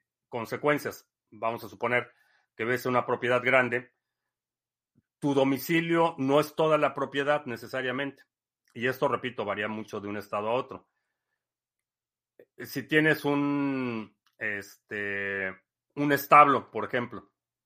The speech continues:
que está dentro de tu propiedad, pero está tu casa, está la cochera donde guardas tus vehículos, está la casa del perro,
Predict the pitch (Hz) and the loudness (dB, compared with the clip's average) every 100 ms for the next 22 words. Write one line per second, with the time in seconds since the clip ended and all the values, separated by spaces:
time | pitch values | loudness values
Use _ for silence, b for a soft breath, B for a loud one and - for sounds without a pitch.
0 | _ _ _ _ _ _ _ _ _ _ | _ _ _ _ _ _ _ _ _ _
1 | _ _ _ - 117 - 143 143 170 165 | _ _ _ -10 -4 4 6 6 4 0
2 | - - 110 131 165 151 113 98 98 - | 0 -4 -2 2 0 0 -4 -6 -8 -10
3 | - 127 139 120 156 147 165 175 - _ | -4 -4 -4 4 4 4 0 -2 -10 _
4 | _ _ 127 101 - 120 120 113 117 - | _ _ -14 -10 2 2 2 -2 -2 2
5 | 151 160 165 113 101 98 113 117 110 - | 4 4 2 -4 -6 -4 -2 -2 -8 -10
6 | 107 98 98 _ _ _ _ _ _ 120 | -14 -14 -20 _ _ _ _ _ _ -4
7 | 131 147 151 156 156 156 110 - 113 107 | 0 0 0 0 2 0 -4 -4 -2 -2
8 | 101 127 127 110 107 151 160 156 160 | 0 -2 -2 -4 0 6 6 6 -4